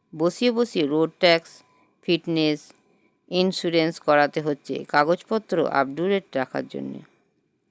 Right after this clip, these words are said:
প্রচুর টাকা খরচ হচ্ছে, যা আমার সাধ্যের বাইরে। ভীষণ দুশ্চিন্তা চলছে।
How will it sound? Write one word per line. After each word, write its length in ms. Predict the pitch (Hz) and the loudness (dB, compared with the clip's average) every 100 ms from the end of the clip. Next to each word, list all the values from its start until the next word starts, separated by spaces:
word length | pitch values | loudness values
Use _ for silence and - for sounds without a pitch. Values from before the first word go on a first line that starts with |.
| _ _ _ _ _ | _ _ _ _ _
প্রচুর 300 | 220 226 285 | 4 6 4
টাকা 280 | - 156 143 | 4 2 2
খরচ 500 | - 139 135 139 - | 0 0 0 -4 -8
হচ্ছে, 340 | 131 - 127 151 _ _ _ _ 160 | -12 -14 -16 -16 _ _ _ _ -2
যা 260 | 170 202 | 6 6
আমার 240 | 190 190 214 | 6 4 2
সাধ্যের 540 | - 131 131 190 196 | 0 -2 -2 -2 -2
বাইরে। 440 | - - 170 - _ _ _ _ _ _ _ _ - | -4 -10 -14 -20 _ _ _ _ _ _ _ _ 0
ভীষণ 400 | 208 254 254 226 | 2 4 4 2
দুশ্চিন্তা 580 | 151 - - 170 175 170 | -2 -4 -6 -2 0 0
চলছে। 480 | 170 170 - 160 | 0 -2 -4 -8